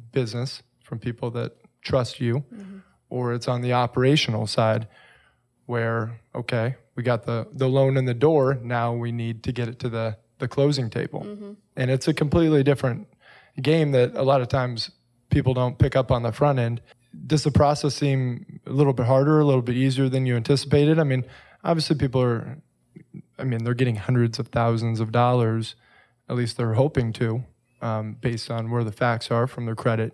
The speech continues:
Speaker 1: income, and assets. What's, 'cause, I mean, you haven't bought a home yet.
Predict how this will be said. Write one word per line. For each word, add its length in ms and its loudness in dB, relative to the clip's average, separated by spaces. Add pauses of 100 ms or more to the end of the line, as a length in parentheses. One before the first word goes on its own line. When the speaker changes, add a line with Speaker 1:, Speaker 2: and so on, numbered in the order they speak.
(140)
Speaker 1:
income, 420 -2
and 80 -4
assets. 600 -2 (720)
What's, 460 -4
'cause, 240 0
I 40 2
mean, 180 2
you 60 6
haven't 180 2
bought 140 4
a 40 4
home 220 0
yet. 240 -4